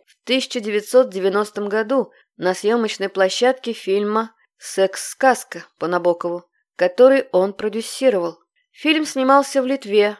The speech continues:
в Вильнюсе. Он и прилетел туда, а по дороге на студию купил цветы для актрисы Гурченко,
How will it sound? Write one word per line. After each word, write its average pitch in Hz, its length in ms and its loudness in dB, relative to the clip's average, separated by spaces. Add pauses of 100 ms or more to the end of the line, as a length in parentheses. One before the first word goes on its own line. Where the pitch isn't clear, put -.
в 202 40 -16
Вильнюсе. 196 720 -4 (340)
Он 311 200 4
и - 20 -8
прилетел 226 500 -2
туда, 202 420 2
а 202 180 -2
по 185 120 -4
дороге 220 460 2
на 180 140 -4
студию 247 480 -4
купил 247 340 -4
цветы 240 460 -6
для 214 220 0
актрисы 247 460 -4
Гурченко, 196 680 -6